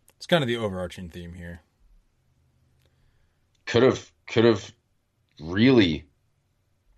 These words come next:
Speaker 2: really affected positively.
Speaker 1: Really redeemed himself.
Speaker 2: Yeah.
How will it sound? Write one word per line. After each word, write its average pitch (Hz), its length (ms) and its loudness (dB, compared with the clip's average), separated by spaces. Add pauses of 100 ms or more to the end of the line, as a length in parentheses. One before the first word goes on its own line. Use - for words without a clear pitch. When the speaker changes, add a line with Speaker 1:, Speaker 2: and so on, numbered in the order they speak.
(500)
Speaker 2:
really 131 600 4
affected 107 720 2 (160)
positively. 95 920 -2
Speaker 1:
Really 110 240 -8
redeemed 110 340 -6
himself. 87 540 -12 (260)
Speaker 2:
Yeah. 90 380 2